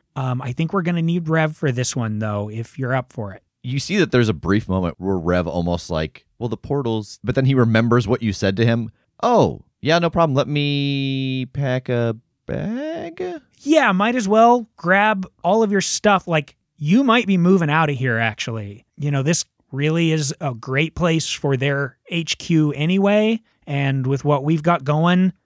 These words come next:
Speaker 1: maybe it's time to get you out and, and working more freely anyway.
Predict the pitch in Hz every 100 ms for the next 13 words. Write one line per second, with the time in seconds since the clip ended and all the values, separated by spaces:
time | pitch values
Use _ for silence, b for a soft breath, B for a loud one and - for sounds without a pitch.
0 | _ 131 151 156 151 - 156 160 156 143
1 | - _ _ 143 135 208 185 185 160 180
2 | 185 - - - 156 147 147 139 - 156
3 | 147 143 165 - 156 151 151 - 156 151
4 | 151 143 123 110 107 131